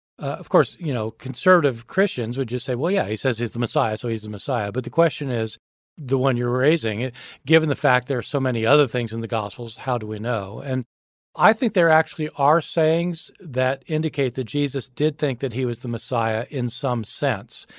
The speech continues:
Um, one of the sayings that I think it absolutely must go back to Jesus is a saying found in a couple of the Gospels, it's in Matthew and Luke,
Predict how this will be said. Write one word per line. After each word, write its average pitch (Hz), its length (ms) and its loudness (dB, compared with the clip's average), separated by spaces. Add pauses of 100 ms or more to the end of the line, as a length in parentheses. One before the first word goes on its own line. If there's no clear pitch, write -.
(440)
Um, 131 400 -2 (640)
one 202 180 8
of 277 100 2
the 202 60 0
sayings 156 500 4
that 139 100 4
I 135 100 4
think 151 240 0
it 147 220 -8
absolutely 160 760 0
must 143 300 2
go 143 140 2
back 127 220 0
to 120 100 -8
Jesus 113 680 -4
is 127 480 -2
a 131 80 -8
saying 151 580 2
found 131 340 0
in 123 100 -2
a 117 40 -4
couple 185 260 0
of 196 40 -4
the 175 80 -2
Gospels, 120 540 -4
it's 135 160 -10
in 139 100 -6
Matthew 127 360 -2
and 127 100 -6
Luke, 104 260 -10